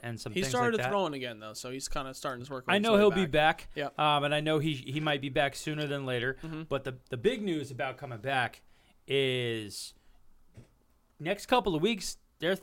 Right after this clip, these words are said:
Speaker 1: they're thinking DeGrom might be back.
Speaker 2: Yeah.
Speaker 1: Uh,
Speaker 2: Yeah.
Speaker 1: and, and if that happens, you know, they're only gonna really need to see a hodgepodge collection of starters,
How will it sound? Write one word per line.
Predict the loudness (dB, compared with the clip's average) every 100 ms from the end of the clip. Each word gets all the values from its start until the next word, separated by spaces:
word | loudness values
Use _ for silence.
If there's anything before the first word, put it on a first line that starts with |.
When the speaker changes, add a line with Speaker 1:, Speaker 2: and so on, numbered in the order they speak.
| -4
Speaker 1:
they're | -4
thinking | -2 -2 -4
DeGrom | -2 4 4 4
might | -4
be | -10
back. | -16 -18 -20 -14
Speaker 2:
Yeah. | -6 -6 -6 -8 -4
Speaker 1:
Uh, | 0 0 -2 -4
Speaker 2:
Yeah. | -8
Speaker 1:
and, | -8 -8
and | -6
if | -4 2
that | 4 4
happens, | 4 2 2 0 -2 -8
you | -4
know, | 4 4 4 -2 _ _ -20 -20 _ _ _ -10
they're | 2 4
only | 4 2 0
gonna | 0
really | -2 -2 -4
need | -4 -4
to | -6
see | -6 -6 -6 -8 -10 _ _ _ _ -12
a | -10
hodgepodge | -4 -4 -4 -6 -4 -4 -4 -6
collection | -4 -4 -6 -8
of | -6
starters, | 0 0 2 -2 -4